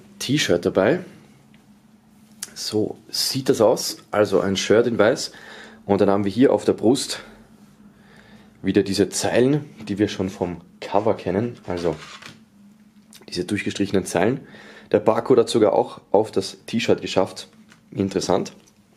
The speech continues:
Neckprint haben wir in dem Fall keinen. Und wir haben es zu tun mit einem Gildan Soft Style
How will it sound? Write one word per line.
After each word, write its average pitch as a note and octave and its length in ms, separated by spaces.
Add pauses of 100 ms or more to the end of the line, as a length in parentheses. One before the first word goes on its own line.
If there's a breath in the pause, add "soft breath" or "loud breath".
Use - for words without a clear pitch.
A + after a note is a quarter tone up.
(920)
Neckprint G2+ 680
haben A#2 200
wir A2+ 80
in G2+ 60
dem G2 120
Fall F2+ 140
keinen. F2 480 (1040 loud breath)
Und C#3 280
wir A#2+ 100
haben A2+ 180
es A#2+ 100
zu A#2+ 100
tun C3 280
mit A2 220
einem A#2 460 (380 loud breath)
Gildan B2+ 380
Soft G#2+ 300
Style F2+ 420